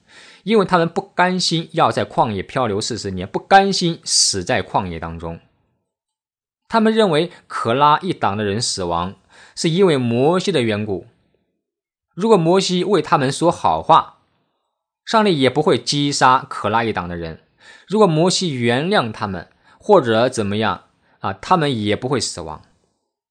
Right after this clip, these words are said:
所以他们就把可拉一党的人死亡呢，归咎在了摩西和亚伦的身上。所以他们说：“你们杀了耶和华的百姓啊！”并且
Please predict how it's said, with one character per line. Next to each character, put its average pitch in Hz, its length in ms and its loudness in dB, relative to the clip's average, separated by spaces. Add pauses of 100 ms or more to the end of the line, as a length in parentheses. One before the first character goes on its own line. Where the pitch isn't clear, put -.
(200)
所 208 140 -4
以 - 20 2
他 214 100 4
们 190 140 2
就 180 80 0
把 95 220 2
可 - 240 -6
拉 147 120 0
一 160 60 -2
党 120 100 -4
的 107 80 -4
人 104 160 -2
死 95 300 -4
亡 87 220 -6
呢， 104 160 -6 (200)
归 165 220 6
咎 147 180 0
在 143 140 0
了 92 140 -4
摩 98 280 -2
西 160 280 -4
和 - 180 -8
亚 143 280 0
伦 90 120 -8
的 82 80 -8
身 82 180 -14
上。 - 200 -16 (1200)
所 220 120 2
以 175 40 6
他 156 120 2
们 127 140 2
说 123 260 0 (180)
：“你 110 300 0
们 104 360 0
杀 165 340 4
了 117 320 -2
耶 113 160 -2
和 107 80 -6
华 92 100 0
的 90 80 -6
百 78 300 -6
姓 104 280 -10
啊！” - 180 -20 (1400)
并 160 180 0
且 98 380 0